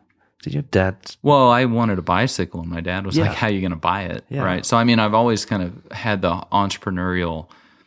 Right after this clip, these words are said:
Speaker 2: spirit in there. But, I mean, even, like, my work in Bitcoin-related stuff, I mean, for me, it's not, it's never been about making money. It's been about,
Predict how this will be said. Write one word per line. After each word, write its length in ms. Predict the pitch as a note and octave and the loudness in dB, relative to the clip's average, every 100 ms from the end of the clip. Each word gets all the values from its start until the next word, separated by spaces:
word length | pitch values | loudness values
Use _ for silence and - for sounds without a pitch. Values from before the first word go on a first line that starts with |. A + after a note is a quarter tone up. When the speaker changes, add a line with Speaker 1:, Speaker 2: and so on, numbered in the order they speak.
| _ _ - | _ _ -10
Speaker 2:
spirit 500 | - - C3+ C3+ A#2 | -6 0 4 4 4
in 120 | F#2 | 2
there. 320 | E2+ D#2+ E2+ F#2 - _ _ A#2+ | 0 -2 -4 -10 -18 _ _ _
But, 320 | A#2 A2 - - - | 2 4 2 -6 -4
I 60 | |
mean, 160 | C3+ B2+ | 0 2
even, 280 | D3 A#3+ E3+ | 2 2 0
like, 320 | A2+ G#2 F#2+ | 0 -2 -2
my 180 | F#2+ F2+ | -4 -4
work 560 | F#2 G2+ A#2+ A#2 - - - | -2 2 2 2 -6 -20 -6
in 200 | F#2 F2+ | -4 -2
Bitcoin-related 920 | - F#3+ - A#2 F#2+ F2+ F#2 F#2+ F2 | -2 -2 -4 -4 -4 -4 -4 -4 -4
stuff, 440 | - - F#2 G#2+ - | -4 -2 -2 -2 -4
I 100 | G2 | -2
mean, 260 | G2+ F#2+ F2+ _ - - _ | -2 -2 -6 _ -20 -20 _
for 160 | _ B2 | _ 2
me, 380 | G#2+ A2+ D#3 D3 | 4 4 4 2
it's 340 | G2+ - - - | 0 -2 -8 -4
not, 440 | G#2+ A2+ B2 C#3 | -2 0 0 0
it's 260 | - G#2 - | 0 -2 0
never 460 | G#2+ A#2 F#3+ B3+ C#3+ | 2 4 4 4 2
been 320 | E2+ D#2 - - - - | 2 -4 -8 -20 -14 -6
about 360 | G2 G2+ F2+ | -2 -2 0
making 340 | G2 F#2 F2 E2+ | 2 0 0 -4
money. 420 | E2+ D#2+ - - _ _ _ - | -4 -6 -8 -18 _ _ _ -6
It's 200 | G2 - | -6 0
been 200 | A2+ A#2 | 0 2
about, 480 | G#2 G2 F#2 F2 | 2 2 2 0